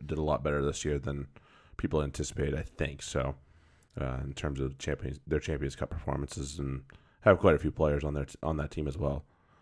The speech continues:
I'm very surprised that the Dragons, um, with all the signings they had, haven't done as well. Um,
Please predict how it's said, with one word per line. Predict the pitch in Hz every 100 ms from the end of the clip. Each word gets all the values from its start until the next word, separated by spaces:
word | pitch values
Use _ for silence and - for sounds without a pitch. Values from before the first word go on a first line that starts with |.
| _ -
I'm | 87
very | 117 127
surprised | 90 98 82 71
that | 76
the | 71
Dragons, | 69 76 78 76 76 73 - - -
um, | 80 78 71
with | 76
all | 82
the | 80
signings | - 85 71 71
they | 92
had, | 85 73 104 110
haven't | 80 80 76 - - -
done | 82 78
as | 78 85
well. | 82 80 82 - _ _ - - _
Um, | - 71 69 -